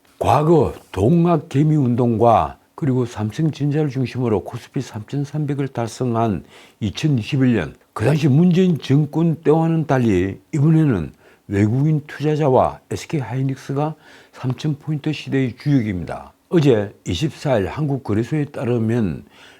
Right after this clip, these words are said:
외국인 투자자들은 이달 들어 십오 거래일 만에 유가 증권 시장에서 사조 팔천팔백구십억 원을, 그리고 코스닥 시장에서는 육천이백십억 원을 순매수했습니다.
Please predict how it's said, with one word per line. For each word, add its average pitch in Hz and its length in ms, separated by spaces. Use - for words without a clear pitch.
외국인 117 440
투자자들은 135 1120
이달 143 280
들어 120 180
십오 147 680
거래일 120 320
만에 107 420
유가 143 440
증권 143 400
시장에서 113 680
사조 139 640
팔천팔백구십억 147 1300
원을, 82 340
그리고 123 240
코스닥 131 360
시장에서는 120 760
육천이백십억 147 960
원을 147 220
순매수했습니다. 117 1200